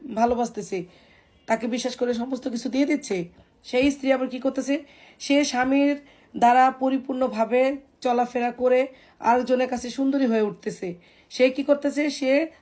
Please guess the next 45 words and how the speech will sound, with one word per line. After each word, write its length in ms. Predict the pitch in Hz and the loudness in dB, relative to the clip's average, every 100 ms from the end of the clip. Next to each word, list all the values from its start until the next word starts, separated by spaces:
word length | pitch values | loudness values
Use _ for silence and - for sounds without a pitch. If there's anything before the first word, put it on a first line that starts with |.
| - | -2
তার 160 | 233 | 0
হাজব্যান্ডের 480 | 220 233 220 262 285 | 2 0 -2 -4 -4
সমস্ত 440 | 277 247 247 254 269 | -4 -4 -2 -4 -6
কিছু 240 | 233 247 | -10 -10
নিয়েই 440 | 247 254 285 370 - _ _ - | -6 0 0 -2 -10 _ _ -2
ওই 220 | 226 254 | 0 2
লোকের 240 | 233 226 | 0 -2
সাথে 240 | 220 220 254 | -6 -6 -4
পালায় 320 | 247 233 196 | 0 0 -2
যেতেছে। 440 | 185 190 175 185 170 _ _ _ _ _ _ _ _ _ - | -6 -10 -12 -14 -16 _ _ _ _ _ _ _ _ _ -8
তাহলে 140 | - | -2
এটা 200 | 247 277 | 2 2
কেন 180 | 277 262 | 2 0
করবেন? 440 | 247 214 190 185 | 0 -2 -2 -4
আপনি 220 | 220 220 | -6 -6
যদি 180 | 247 247 | -8 -8
যেতে, 320 | 226 262 262 - 233 | -6 -4 -6 -6 -8
যেতে 260 | 208 240 226 | -6 -6 -4
মন 220 | 202 196 | -6 -4
চায়, 280 | 214 214 - | -2 -2 -4
আপনার 160 | 185 214 | -12 -10
কারো 200 | 190 185 | -6 -6
যদি, 200 | 190 214 | -8 -10
কারো, 340 | - 208 208 214 - _ - | -4 -4 -4 -10 -20 _ 2
কেউ 140 | 220 | 2
তো 120 | 220 | 4
আর 140 | 220 214 | 2 2
কাউকে 300 | 202 185 233 | -4 -4 -4
আটকায় 320 | 220 - 226 | -4 0 -2
রাখতে 200 | 175 220 | -2 -6
পারে 220 | 220 202 | -4 -4
না, 140 | 180 | -6
তাই 180 | 175 214 | -4 -4
না? 240 | 254 233 165 - - _ 185 | -2 -4 -6 -16 -20 _ -10
যদি 180 | 180 | -4
আপনার 220 | 202 208 196 | -4 -4 -2
না 160 | 202 | 0
ভালো 220 | 220 247 | 0 0
লাগে, 240 | 247 233 240 | 0 0 -4
আপনি 160 | 233 | -4
খালি 200 | 233 233 | -4 -2
হাত 180 | 240 233 | -2 -2
পায়ে 120 | 233 | -6
চলে 220 | 233 247 233 | -4 -4 -2
যান। 180 | 254 | -6